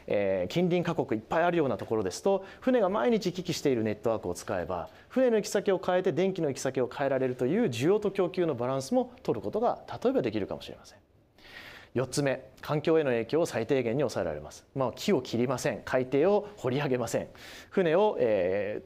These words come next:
ー、作って、えー、行き来するだけですから、環境への影響というのは、これ以外の系統方法につい-、よりは、えー、圧倒的に優しいと。で、初期導入コスト、さらには海底ケーブルよりももちろん安いですし、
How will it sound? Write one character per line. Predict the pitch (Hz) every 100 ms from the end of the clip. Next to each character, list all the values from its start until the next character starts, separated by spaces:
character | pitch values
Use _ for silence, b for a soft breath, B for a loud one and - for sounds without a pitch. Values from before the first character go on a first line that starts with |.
| - -
ー、 |
作 | - 123
っ |
て、 | 123 214 208 208
え | 117 92 82 80
ー、 |
行 | -
き | 170
来 | -
す | -
る | 98
だ | -
け | -
で | 165
す | -
か | -
ら、 | 90 - B _
環 | 139 131
境 | 131
へ | 127
の |
影 | 101 90 90 98
響 | 87
と | -
い | 139
う |
の | 240
は、 | 143 B B
こ | -
れ | 190
以 | 196 220
外 | 254 220
の |
系 | 139 139
統 | 131 135
方 | 131 127
法 | 120
に | 101
つ | 98 110
い-、 | - 165 165
よ | 175
り | 180
は、 | 240 262 - B B
え | -
ー、 | 95
圧 | -
倒 | 95
的 | 92 220
に | 190
優 |
し | 95 - -
い |
と。 | - - _ _ B B B B
で、 | 196 196
初 | - 156
期 |
導 | 170 165
入 | 160 156
コ | 151
ス | -
ト、 | 104 82 -
さ | 127
ら | 117
に | 170
は | 180 220
海 | - 107
底 | 107 98
ケ | 98
ー | 87
ブ | 85
ル |
よ | 127
り | 220
も | 143
も | 170
ち | - 190
ろ |
ん | 117
安 | 82 -
い | 107
で | 76
す |
し、 | - - 71